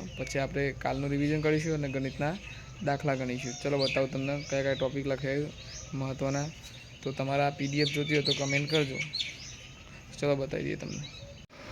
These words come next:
તો મિત્રો, કાલે હતો સાત ન-, તારીખ ના આજ આઠ તારીખ, એટલે કાલે વીકલી કરંટ અફેર હતું, એટલે આજથી ચાલ-, સાત ના આઠ તારીખનું બે ભેગું છે. તો ખાલી આપણે પ્રશ્ન બોલીશું.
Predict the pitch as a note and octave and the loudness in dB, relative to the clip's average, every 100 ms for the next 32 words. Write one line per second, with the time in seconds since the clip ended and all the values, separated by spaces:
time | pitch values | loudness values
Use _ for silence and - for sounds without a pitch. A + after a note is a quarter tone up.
0 | - - - - - - - - - D#3 | -10 -10 -10 -8 -6 -6 -8 0 8 12
1 | D3+ D3+ D3+ D3+ D3 C#3+ D3 C#3+ C#3+ C#3+ | 12 12 12 12 12 12 12 12 12 12
2 | D3 C#3+ C#3+ C#3+ C#3+ C#3+ - C#3+ D3 D3 | 12 12 12 12 10 8 10 12 12 10
3 | - C#3+ C3+ C#3+ D3 D3 C#3+ C#3 C#3 C#3 | 6 8 12 12 12 10 10 12 12 12
4 | C3+ C3 C3 C3 C3+ C3+ C3+ C#3 C#3 C3 | 12 10 10 8 8 10 12 12 12 12
5 | D3+ D3+ D3 D3 C#3+ D3 D3 D3 C#3 C#3 | 10 12 12 12 12 12 10 10 8 10
6 | C3+ C3+ C3 - - - - - A#2 - | 10 10 10 6 2 -4 -2 4 4 4
7 | - C#3 C3+ B2+ - C#3 C#3+ D3 C#3+ C#3 | 4 8 10 8 8 10 10 10 10 8
8 | - C3+ C#3 C#3 C#3 C#3 C3+ C3+ C#3 D#3+ | 8 10 10 10 10 12 10 10 10 10
9 | E3+ - - - - - D3 D3+ D3 D3+ | 8 2 -8 -8 -2 4 10 12 12 12
10 | C#3+ C#3 D#3 D3+ D#3 D#3+ D#3+ F3 | 10 10 10 8 10 10 10 8